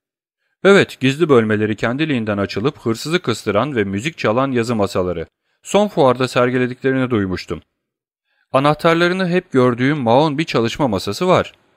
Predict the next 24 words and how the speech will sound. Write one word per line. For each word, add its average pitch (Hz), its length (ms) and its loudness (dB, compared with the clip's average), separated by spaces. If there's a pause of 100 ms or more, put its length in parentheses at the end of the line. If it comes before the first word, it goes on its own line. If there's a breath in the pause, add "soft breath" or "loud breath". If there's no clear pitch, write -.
(600)
"Peki 165 260 2
onu 180 220 2
soymuyorlar 147 600 2
mı?" 117 220 -6 (760)
"Hayır, 101 360 0
çalışanlarının 143 880 -2
hepsi 135 340 -4
ona 127 240 -2
çok 117 220 -4
sadık." 90 480 -4 (640)
"O 196 120 4
çalışma 196 400 -2
masasının 123 460 -4
içinde 117 360 -2
para 113 240 2
olmalı, 95 420 0
öyle 104 220 2
değil 113 220 0
mi?" 80 200 -8 (640)
"Olabilir, 196 460 2
içinde 107 420 -4
ne 123 100 2
olduğunu 101 380 0
bilemem." 110 400 0